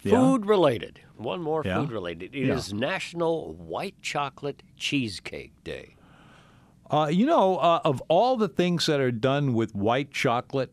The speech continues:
Speaker 1: most of which are abortions, if you ask me,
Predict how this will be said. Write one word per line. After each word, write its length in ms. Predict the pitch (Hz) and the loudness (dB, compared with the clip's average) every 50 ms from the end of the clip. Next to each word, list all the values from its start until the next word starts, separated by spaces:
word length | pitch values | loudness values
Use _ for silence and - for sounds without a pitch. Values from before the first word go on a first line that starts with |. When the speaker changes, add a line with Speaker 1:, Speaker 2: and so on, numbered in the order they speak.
| - - | -10 -4
Speaker 1:
most 380 | 107 107 117 135 147 143 - - | -2 2 4 4 4 2 2 0
of 120 | 139 107 | 0 0
which 240 | 120 120 110 - - | 0 0 0 0 0
are 280 | 120 110 104 98 - - | 0 0 0 0 -2 -4
abortions, 920 | - 101 92 92 98 120 135 131 120 - 107 90 82 90 110 - - - - _ _ _ _ _ - _ _ - | -6 -8 -6 -2 0 2 2 2 0 0 -2 -2 -2 -2 -4 -4 -6 -10 -14 _ _ _ _ _ -20 _ _ -4
if 240 | 110 107 101 - | -4 -4 -2 -2
you 80 | 110 104 | -2 -2
ask 320 | 98 104 101 98 - - | 0 -2 -2 -4 -4 -4
me, 280 | 120 113 104 85 87 95 | -4 -2 -2 -2 -4 -8